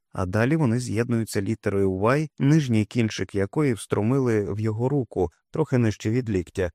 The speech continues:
Парентальне живлення. Йому подумалося, що на цьому можна й зупинитися, та були ще дроти, кріпилися до голови, до грудей, до лівиці. Ще один прифігачили до його пупа,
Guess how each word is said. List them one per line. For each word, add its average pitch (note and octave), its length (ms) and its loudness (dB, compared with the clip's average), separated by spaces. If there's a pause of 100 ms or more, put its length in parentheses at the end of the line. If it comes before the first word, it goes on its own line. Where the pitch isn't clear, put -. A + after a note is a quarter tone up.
(220)
Парентальне C3 680 0
живлення. F2+ 720 -2 (400)
Йому B2+ 280 2
подумалося, C3 800 0
що A#2 440 -2
на A2 240 0
цьому D#3 360 0
можна A2 340 0
й C3+ 40 0
зупинитися, D#3 840 -2
та F2+ 160 -2
були F#2+ 300 -4
ще D#3 280 -4
дроти, F2 440 -6 (220)
кріпилися B2 560 0
до A#2+ 120 2
голови, A#2+ 420 -2 (280)
до A#2+ 160 2
грудей, F#2 440 -4 (280)
до G2 160 0
лівиці. G2 560 -2 (160)
Ще C#3+ 220 2
один B2 280 4
прифігачили G#2 680 -2
до F#2 120 -4
його G2 260 -2
пупа, G#2+ 420 -4